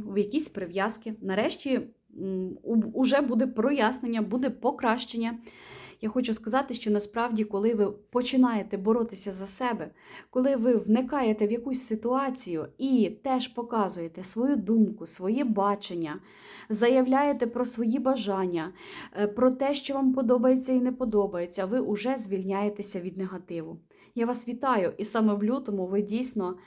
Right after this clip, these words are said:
маєте вступити в таку боротьбу. Ви маєте розуміти, що ваші ідеї, ваші слова, ваші думки також дуже важливі. І не можна, е, довіряти, е, іншим.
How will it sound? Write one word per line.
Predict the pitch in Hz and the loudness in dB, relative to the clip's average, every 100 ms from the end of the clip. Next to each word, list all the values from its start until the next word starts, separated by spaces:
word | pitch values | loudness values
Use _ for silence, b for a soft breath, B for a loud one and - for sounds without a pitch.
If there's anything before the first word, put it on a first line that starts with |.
| B B | B B
маєте | 202 208 214 214 208 | -2 0 2 0 -2
вступити | 185 - 233 220 202 202 | -8 -8 -6 -4 -2 -4
в | |
таку | 202 196 190 | -6 -6 -8
боротьбу. | 190 196 185 165 175 175 180 B B | -4 -4 -6 -8 -8 -8 -10 B B
Ви | 196 | 0
маєте | 226 220 220 226 220 208 208 b b | 4 4 2 0 0 0 -2 b b
розуміти, | 226 269 277 240 220 208 190 | 0 0 2 4 4 4 -4
що | 190 208 | -8 -4
ваші | 196 214 226 262 | 0 0 0 -2
ідеї, | 254 214 208 208 202 | -2 0 2 2 0
ваші | 196 190 202 226 | -4 -4 -4 -4
слова, | 220 247 233 196 196 190 - | -6 -4 -2 -4 -6 -10 -4
ваші | 196 202 220 | -2 0 -2
думки | 214 247 226 208 185 185 | -2 0 -2 -2 -4 -4
також | 214 214 226 196 | -4 -2 -2 -4
дуже | 175 190 185 202 - | -4 -4 -2 -4 -4
важливі. | 190 208 196 214 190 175 - B B B 254 - | 0 0 4 4 4 0 -10 B B B -16 -2
І | 233 | 4
не | 277 | 6
можна, | 262 214 214 220 240 254 - | 6 6 4 0 -2 -6 -4
е, | 208 196 190 | -2 0 -2
довіряти, | 185 240 262 262 208 202 202 220 247 262 B B B - | 2 4 4 2 2 0 -2 -4 -4 -6 B B B -6
е, | 202 208 202 202 202 - | 0 2 4 2 0 -2
іншим. | 262 262 220 - 180 | 6 8 6 0 -8